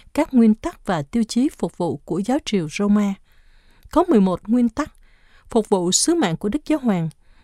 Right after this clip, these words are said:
đồng trách nhiệm trong hiệp thông, phục vụ sứ mạng của các giám mục, hỗ trợ các giáo hội địa phương và các hội đồng giám mục của họ và các cơ cấu phẩm trạch của giáo hội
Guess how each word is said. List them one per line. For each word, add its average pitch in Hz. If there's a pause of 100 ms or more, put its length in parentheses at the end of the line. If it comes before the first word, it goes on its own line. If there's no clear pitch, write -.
(100)
đồng 190
trách -
nhiệm 165
trong 247
hiệp 156 (100)
thông, 208 (480)
phục 226
vụ 180
sứ -
mạng 196
của 196
các -
giám 254
mục, 214 (500)
hỗ 254
trợ 185
các -
giáo 330
hội 185
địa 180
phương 262
và 170
các -
hội 190
đồng 175
giám 247
mục 226
của 233
họ 165 (280)
và 208
các -
cơ 254
cấu 269
phẩm 220
trạch -
của 180
giáo 240
hội 160